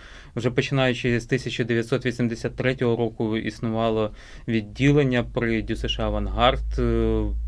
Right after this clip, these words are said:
першим тренером якого був Лазарсон Ісаак, е, Якович.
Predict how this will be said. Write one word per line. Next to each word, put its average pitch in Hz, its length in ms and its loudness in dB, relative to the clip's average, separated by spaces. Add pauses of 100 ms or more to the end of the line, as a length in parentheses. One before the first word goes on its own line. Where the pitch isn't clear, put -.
(120)
першим 127 340 4
тренером 117 580 0
якого 113 360 0
був 110 260 0 (140)
Лазарсон 117 800 0 (300)
Ісаак, 120 400 -2 (160)
е, 113 640 2
Якович. 110 640 0